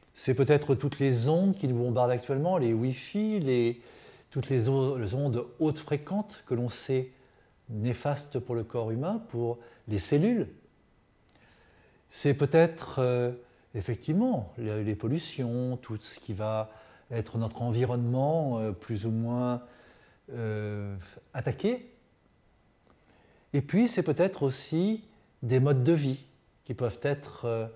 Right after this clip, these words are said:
nous amener en décalage. Toujours est-il que dans cet ensemble-là, il y a les facteurs qui conduisent quelque part à notre perte,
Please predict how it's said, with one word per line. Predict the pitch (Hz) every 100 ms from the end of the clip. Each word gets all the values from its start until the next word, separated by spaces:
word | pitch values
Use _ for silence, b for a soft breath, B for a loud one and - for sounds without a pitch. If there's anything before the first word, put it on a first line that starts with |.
| - 127
nous | 117
amener | 120 131
en | 127
décalage. | 120 123 110 104 95 - b b b b b b b b
Toujours | 165 151 175
est-il | 180 208 180
que | 147
dans | 135 135 127 -
cet | - 131 123 -
ensemble-là, | 123 - - 208 226 139 117 123 160 B B B B B 131
il | 127 117
y |
a | 117 127 - _ _ _ -
les | 120
facteurs | - 185 - 151 147 185 - -
qui | - 143 147 -
conduisent | 147 131 156 208 202 - -
quelque | 147 143
part | 131 165 151
à |
notre | 131 131 135
perte, | 151 143 -